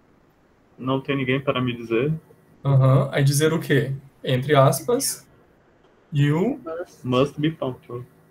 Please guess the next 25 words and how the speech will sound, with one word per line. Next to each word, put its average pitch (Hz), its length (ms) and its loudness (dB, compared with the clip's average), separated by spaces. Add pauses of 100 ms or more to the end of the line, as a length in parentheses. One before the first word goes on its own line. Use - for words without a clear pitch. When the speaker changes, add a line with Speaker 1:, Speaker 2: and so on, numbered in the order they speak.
(120)
Speaker 1:
Você 117 200 -6
Speaker 2:
You 151 60 2
Speaker 1:
precisa 143 220 2
Speaker 2:
must 131 180 0
Speaker 1:
ser - 80 -4
Speaker 2:
be - 40 -8
Speaker 1:
pontual. 139 380 2
Speaker 2:
punctual. 120 580 0
Aham, 135 240 6
você 131 240 0
precisa 139 400 0
ser 139 240 0
pontual. 135 600 2 (140)
Então, 170 140 4
olha 196 80 2
só, 135 340 2 (400)
é, 135 480 4
the 143 140 4
answer 165 340 0
here 170 240 0
is 185 140 -2
must, 135 560 4
ok? 151 360 -2 (320)
Uh, 156 60 -2
guys, 165 340 2